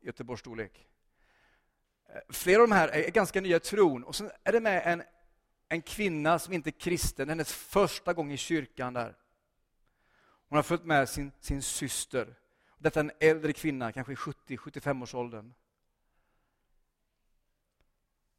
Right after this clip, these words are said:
Och i slutet av gudstjänsten så, så kommer hon fram till förbön därför att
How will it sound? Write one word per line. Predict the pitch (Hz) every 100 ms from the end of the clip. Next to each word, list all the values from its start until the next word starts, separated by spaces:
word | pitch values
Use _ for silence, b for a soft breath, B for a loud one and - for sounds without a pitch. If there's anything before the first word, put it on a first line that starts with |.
| _ _ _ _ _ _ _ _ _ _ _ _ _ -
Och | 160
i |
slutet | 175 196
av | 185
gudstjänsten | 185 - 185 175 156
så, | 143 147
så | 165
kommer | - 185
hon | 170 165
fram | - 170 165 151
till | 135
förbön | - 190 170 143 131 139 139
därför | 143
att | 147